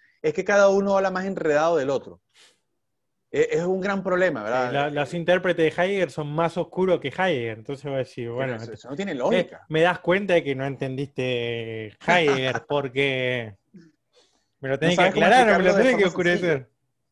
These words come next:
Speaker 1: Claro, o sea, hay que explicar, pero me parece que la filosofía, y una de las cosas lindas que nos trajo la posmodernidad,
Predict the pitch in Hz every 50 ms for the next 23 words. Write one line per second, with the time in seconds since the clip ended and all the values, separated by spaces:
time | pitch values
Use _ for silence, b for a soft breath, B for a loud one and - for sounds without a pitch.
0 | _ _ _ _ _ _ _ _ - 160 226 294 165 107 85 - 117 113 - 165
1 | 156 143 131 123 139 139 - 233 226 - 196 196 220 220 226 170 143 151 143 143
2 | 143 135 - - 131 143 - 233 220 185 170 - 165 143 131 - 131 - - 165
3 | 175 175 - 113 113 131 156 170 156 139 - 127 147 147 123 143 170 170 131 104
4 | 95 113 98 98 - 113 117 135 135 127 - 135 131 139 139 139 139 127 135 143
5 | 127 127 135